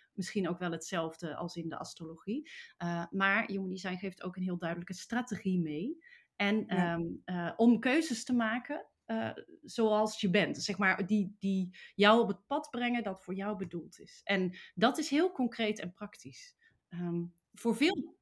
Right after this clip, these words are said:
Speaker 1: typen, we gaan uit van, eh, vier typen binnen Human Design. Ehm, en voor, zeker voor generators en manifestors, dat is het grootste deel van de mensen, eh, die hoeven eigenlijk heel die kennis niet te weten.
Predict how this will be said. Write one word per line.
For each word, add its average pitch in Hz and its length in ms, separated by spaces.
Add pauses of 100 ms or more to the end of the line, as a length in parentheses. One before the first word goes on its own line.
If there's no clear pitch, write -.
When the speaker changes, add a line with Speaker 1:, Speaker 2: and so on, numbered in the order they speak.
(120)
Speaker 1:
typen, 262 480
we 226 80
gaan 214 260
uit 208 220
van, 202 280
eh, 190 240
vier 214 360
typen 285 320
binnen 175 220
Human 165 300
Design. 175 560 (360)
Ehm, 196 460
en 226 240
voor, 214 380
zeker 302 340
voor 196 340 (180)
generators 196 760
en 185 280
manifestors, 214 920
dat 185 220
is - 80
het - 100
grootste 247 340
deel 180 180
van 175 160
de 180 60
mensen, 175 580 (340)
eh, 185 300 (360)
die 220 220
hoeven 277 240
eigenlijk 285 360
heel 269 140
die 226 120
kennis 294 360
niet 247 400
te 214 100
weten. 233 500